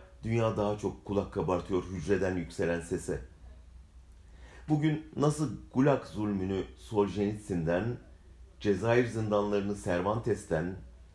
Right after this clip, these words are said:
Sibirya sürgününü Dostoyevski'den biliyorsak, yarın insanlık Erdoğan devrinin kalanlığını da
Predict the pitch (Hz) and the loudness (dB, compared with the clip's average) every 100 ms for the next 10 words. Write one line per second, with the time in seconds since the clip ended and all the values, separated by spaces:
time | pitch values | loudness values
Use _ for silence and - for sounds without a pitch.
0 | - - - - - 98 104 123 127 123 | -20 -20 -20 -20 -12 -4 0 2 2 0
1 | 104 92 98 98 95 - 90 82 101 101 | -6 -4 -2 -2 -4 0 -2 0 2 2
2 | 127 - 104 90 85 76 76 71 - 92 | 2 -2 -2 -2 -2 -2 -2 -2 -2 -4
3 | - - - - - - - - 113 110 | -4 -16 -20 -20 -20 -20 -20 -4 -2 0
4 | 117 117 - - - 104 98 101 98 104 | -2 -6 -12 -16 -6 -4 -2 0 0 -2
5 | - - - 110 131 127 113 107 98 92 | -6 -20 0 4 4 4 2 0 0 0
6 | 87 90 90 76 71 92 92 92 95 98 | 0 -2 -2 -4 -6 -2 0 0 0 0
7 | 101 95 85 90 | 0 0 2 0